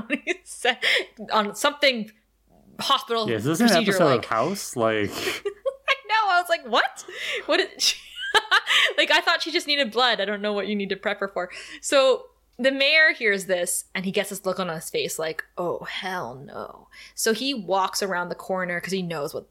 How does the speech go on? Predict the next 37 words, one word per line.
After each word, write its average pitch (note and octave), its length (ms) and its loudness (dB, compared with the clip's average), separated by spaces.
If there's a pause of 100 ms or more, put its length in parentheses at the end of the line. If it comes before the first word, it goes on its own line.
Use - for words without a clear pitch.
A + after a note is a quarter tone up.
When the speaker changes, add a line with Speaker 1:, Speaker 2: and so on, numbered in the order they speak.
(140)
Speaker 1:
who D#3+ 160 -4
it's - 140 -6
gonna C#3+ 160 -8
be, D#3 220 -10
and G3 100 -4
it's F#3 140 -6
Buffy. G#3 520 -2
Speaker 2:
Once G#3 200 2
again, E3 400 4
she's, E3 280 4
like, C#3 380 4
in D3+ 300 4
a C3+ 240 4
room A#2+ 520 4
to B2+ 200 2
herself. A2+ 840 0 (240)
Like, A#2+ 160 2
what E3 140 2
Speaker 1:
<laughs> - 40 -6
Speaker 2:
kind E3 180 0
of C3+ 120 -4
E C3 140 0
R A#2 240 4
is A2 220 -4
this? - 500 -4 (360)
Speaker 1:
And E4+ 180 0
no E4+ 160 4
one's G4+ 200 2
helping A4 480 4
her. A4 280 10
<laughs> - 20 -2
She's F#4+ 280 4
just A#4+ 240 2 (140)
lying G#4+ 380 0 (140)
there F#4+ 220 4
alone. F4 400 2 (380)
So F#4 500 2